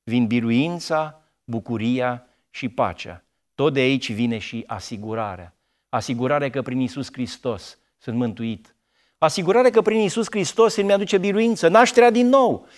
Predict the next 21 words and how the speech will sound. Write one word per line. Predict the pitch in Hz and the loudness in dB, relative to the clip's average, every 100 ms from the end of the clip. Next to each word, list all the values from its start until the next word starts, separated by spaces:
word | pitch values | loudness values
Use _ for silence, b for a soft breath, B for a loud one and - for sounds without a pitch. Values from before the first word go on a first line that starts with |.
| b | b
El | 208 | 8
aduce | 269 262 277 | 8 8 2
schimbare. | - 262 262 269 247 156 92 - _ _ _ _ - 233 247 | 4 4 6 6 6 4 -2 -10 _ _ _ _ 2 6 8
Am | 269 | 10
un | 285 | 8
viciu, | 247 311 247 185 123 | 8 4 4 2 4
am | 196 277 | 6 8
o | |
situație | 269 262 302 302 262 | 6 6 6 6 6
nepotrivită | 269 262 262 269 269 | 4 4 2 0 2
în | 254 | 2
familie, | 247 247 262 277 208 127 B B | 4 4 4 0 2 0 B B
sunt | - 202 214 | 2 4 8
probleme | 262 285 285 | 8 8 6
la | 262 | 6
servici. | 247 233 226 247 240 - b b - | 6 4 4 0 0 -6 b b 2
Pune-le, | 214 294 269 254 247 | 4 6 8 8 8
prieten, | 240 254 240 226 | 6 4 4 4
înaintea | 226 233 220 | 4 2 2
lui | 214 196 | 0 0
Dumnezeu. | 196 190 139 104 170 135 90 | 0 0 -2 -4 -6 -6 -8